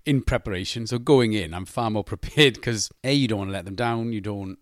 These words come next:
you know, you don't wanna be the one going, or he's going, "Oh, you know, what's wrong? What's wrong with the Welshman?" Um, so, uh, for that film, I've, I've never been more prepared 'cause I, it, out of, out of absolute fe-, abject fear.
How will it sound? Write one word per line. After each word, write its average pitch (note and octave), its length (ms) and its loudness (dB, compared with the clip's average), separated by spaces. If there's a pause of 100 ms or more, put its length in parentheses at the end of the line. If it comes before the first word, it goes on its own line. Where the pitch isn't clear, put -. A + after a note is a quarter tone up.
(100)
you G#2 100 -8
know, F2+ 120 -6
you G2 80 -6
don't A2+ 120 -4
wanna G#2+ 120 -4
be G2+ 160 -6
the G2 100 -8
one G2+ 240 -6
going, F#2+ 360 -8 (560)
or G#2+ 120 0
he's A2+ 180 2
going, G#2 400 -2
"Oh, - 120 -16 (340)
you C#3 80 -8
know, F#2 100 -6
what's A#2+ 240 -6
wrong? D3 120 -4 (160)
What's C#3+ 180 -10
wrong C#3+ 140 -2
with B2+ 100 -2
the B2 60 -4
Welshman?" G2 420 -8 (420)
Um, C3 520 2 (220)
so, D3 340 10
uh, A2 320 -4 (420)
for - 160 4
that D3+ 200 8
film, G#2 280 2
I've, G2+ 220 0
I've A2 140 -2
never A#2 200 6
been A#2 260 2
more A2+ 300 4
prepared D#2 480 -8
'cause - 100 -8
I, A2 60 0 (100)
it, A2 200 -6 (100)
out B2 180 4
of, G#2 300 -2
out B2 140 -2
of A2+ 80 -4
absolute G#2+ 520 -6
fe-, - 180 -10
abject A2 520 -4
fear. C3 340 -6